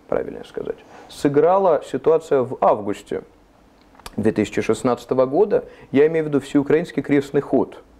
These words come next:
а, который был устроен, а,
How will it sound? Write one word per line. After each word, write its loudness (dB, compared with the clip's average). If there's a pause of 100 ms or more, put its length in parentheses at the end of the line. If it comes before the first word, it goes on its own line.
(400)
а, 2
который 2
был 0
устроен, 2
а, 0